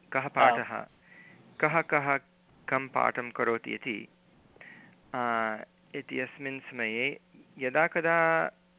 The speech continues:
Speaker 1: अहं विंशतितमपाठः इति अ, लिखामि, अ, यदा, यदा, कदा, कदा, यदा, यदा, उम्,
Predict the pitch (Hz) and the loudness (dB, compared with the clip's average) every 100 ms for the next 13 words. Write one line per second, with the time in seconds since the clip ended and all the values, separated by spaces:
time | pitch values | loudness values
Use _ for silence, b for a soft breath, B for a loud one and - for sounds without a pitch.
0 | - - - - - 139 131 143 147 147 | -20 -20 -20 -20 -12 -10 -6 -6 -6 -6
1 | 135 147 139 156 170 160 165 165 156 156 | -6 -6 -4 -4 -4 -2 -2 -2 0 0
2 | 156 147 131 135 139 139 131 - - B | 2 -2 -2 -4 -4 -6 -6 -6 -14 B
3 | B B B B - - 120 117 123 123 | B B B B -20 -12 -8 -8 -10 -14
4 | - 117 117 135 127 - - 131 120 113 | -8 -8 -6 -6 -8 -12 -12 -8 -8 -10
5 | 127 123 135 143 - - 123 123 123 - | -8 -2 0 -2 -8 -16 -6 -4 -4 -8
6 | 143 - 123 123 127 120 123 120 120 120 | -20 -18 -12 -12 -12 -10 -8 -6 -8 -4
7 | 127 123 117 113 113 113 113 - 120 110 | -4 -4 -4 -2 -2 -2 -4 -10 -16 -14
8 | 107 | -16